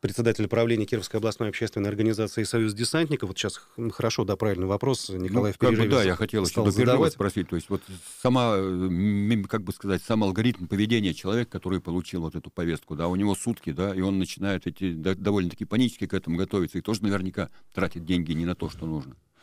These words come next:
Speaker 2: Вот
Speaker 1: В общем,
Speaker 2: как с кем, как ему лучше
Speaker 1: да,
Speaker 2: себя
Speaker 1: в общем,
Speaker 2: вести?
Speaker 1: как вести,
Speaker 2: Да.
Speaker 1: ну, попадающим под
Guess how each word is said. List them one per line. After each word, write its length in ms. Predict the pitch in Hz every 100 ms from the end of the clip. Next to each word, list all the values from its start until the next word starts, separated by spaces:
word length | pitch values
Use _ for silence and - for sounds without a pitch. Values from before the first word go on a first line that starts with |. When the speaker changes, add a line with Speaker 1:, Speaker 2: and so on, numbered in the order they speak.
| _
Speaker 2:
Вот 80 | -
Speaker 1:
В 40 | 131
общем, 100 | 104
Speaker 2:
как 40 |
с 40 |
кем, 140 | 110 95
как 220 | 139 -
ему 140 | 131
лучше 180 | 131 110
Speaker 1:
да, 80 | 101
Speaker 2:
себя 140 | 123
Speaker 1:
в 40 | 131
общем, 180 | - 120
Speaker 2:
вести? 60 |
Speaker 1:
как 140 | 120 123
вести, 480 | 123 - 151 127 -
Speaker 2:
Да. 120 | 104
Speaker 1:
ну, 140 | 104
попадающим 720 | - 107 110 120 113 - 98
под 300 | 87 92 -